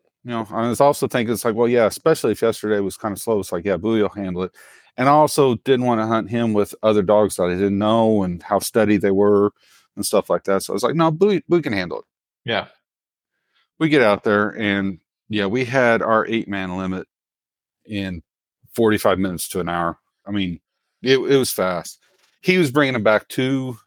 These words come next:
Speaker 1: at least two at a time. Someti-, I s-, I almost wanna say he brought back three at one time, but I know multiple times he brought back two at a time.
Speaker 2: Yeah.
Speaker 1: And it was just, like, basically just line 'em, you know, I could line 'em up in a direction, say,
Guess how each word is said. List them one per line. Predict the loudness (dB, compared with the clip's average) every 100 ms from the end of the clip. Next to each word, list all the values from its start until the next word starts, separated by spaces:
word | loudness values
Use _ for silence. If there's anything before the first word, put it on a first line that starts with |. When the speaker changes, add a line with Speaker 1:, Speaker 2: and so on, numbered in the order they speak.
| _
Speaker 1:
at | -2
least | 2 2 2
two | 2 2
at | 0
a |
time. | -2 0 0 -2
Someti-, | -4 -2 -2 -4 -6
I | 0
s-, | 0 0 -8 -6
I | -4
almost | 2 2 2 -2 -4
wanna | -6
say | -2 -4
he |
brought | 0 0 0
back | 0 -2
three | -4 -6
at | -6
one | -12
time, | -12 -12 -12 -16 _ _ _ _ _
but | 0
I |
know | 2 2 2
multiple | 2 0 0 -4 -6
times | -4 -4
he | -4
brought | 0 0 0
back | -4 -6
two | -6 -6
at |
a | -6
time. | -10 -14 -14 -20 _ _ _
Speaker 2:
Yeah. | -14 -14 -14 -20 _ _ _ _ _ _ -4
Speaker 1:
And | -2
it | 0
was | 0 -2
just, | -2 0
like, | 0 2
basically | 0 0 -6
just | -4 -6 -6 -16 _ _ _ _ _ _ -8
line | 0 0 0
'em, | -2 -4 -4
you |
know, | -4 -6 -6
I | -4
could | -2 0
line | 2 2
'em | 0
up | -2 -2
in | -4
a | -6
direction, | 0 0 0 -4 -6 -6
say, | -6 -2 -2 -2